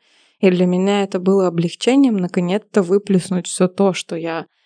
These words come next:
знала и думала про С М Р, потому что я увлекаюсь психологией много лет, и вот, получается, пять лет я исследовала С М Р и как зритель,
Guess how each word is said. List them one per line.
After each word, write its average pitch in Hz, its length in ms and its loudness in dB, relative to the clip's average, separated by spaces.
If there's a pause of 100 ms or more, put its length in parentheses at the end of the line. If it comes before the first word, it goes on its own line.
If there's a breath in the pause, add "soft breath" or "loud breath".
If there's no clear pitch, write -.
(220)
знала 180 640 2
и 180 180 -6
думала 170 540 0
про 165 280 -4
С - 140 -14
М 190 100 0
Р, 349 120 -2
потому 202 340 0
что - 180 -6
я 185 180 2
увлекаюсь 170 440 -4
психологией 294 640 0
много 247 340 0
лет, 226 360 0 (160)
и 190 260 -2
вот, 170 260 -4
получается, 175 560 -4
пять 165 280 -4
лет 190 220 -4
я 170 260 -4
исследовала 175 840 -4
С - 160 -8
М 165 160 -4
Р 190 180 0 (320)
и 180 140 -6
как 175 220 -2
зритель, 175 640 -4